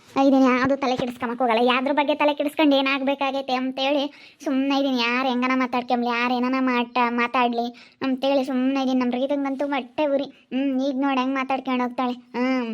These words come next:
ಹೆಂಗ್ ಬೈಕೊಂಡು ಹೋಗ್ತಾಳೆ, ಬರೀ ಗೊಣ ಗೊಣ ಅಂಬೋದು, ಬೈಕೆ ಅಂಬೋದು ಅವಳದು ಬರೀ ಇದೇನೆ. ಬಿಡಮ್ಮ ಅಂತ ಅಂತರ ಬಗ್ಗೆ ಏನ್ ತಲೆ ಕೆಡಿಸ್ಕೊಂತೀಯ?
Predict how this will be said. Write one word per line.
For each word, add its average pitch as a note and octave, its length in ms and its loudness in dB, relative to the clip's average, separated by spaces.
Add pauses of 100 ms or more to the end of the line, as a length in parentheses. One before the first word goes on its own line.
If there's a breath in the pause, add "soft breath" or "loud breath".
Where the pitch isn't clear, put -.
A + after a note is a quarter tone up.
(280 loud breath)
ಹೆಂಗ್ C4+ 180 -2
ಬೈಕೊಂಡು C4+ 300 -2
ಹೋಗ್ತಾಳೆ, B3+ 260 -2
ಬರೀ B3 180 2
ಗೊಣ A#3+ 200 0
ಗೊಣ B3 160 0
ಅಂಬೋದು, B3 300 2
ಬೈಕೆ B3 280 2
ಅಂಬೋದು B3 200 0
ಅವಳದು B3 180 0
ಬರೀ A#3 220 2
ಇದೇನೆ. B3 260 0 (480 loud breath)
ಬಿಡಮ್ಮ C4 340 0
ಅಂತ C4+ 200 -4
ಅಂತರ C#4 260 0
ಬಗ್ಗೆ C4 220 0
ಏನ್ C4+ 280 0
ತಲೆ C4 180 2
ಕೆಡಿಸ್ಕೊಂತೀಯ? B3+ 560 -4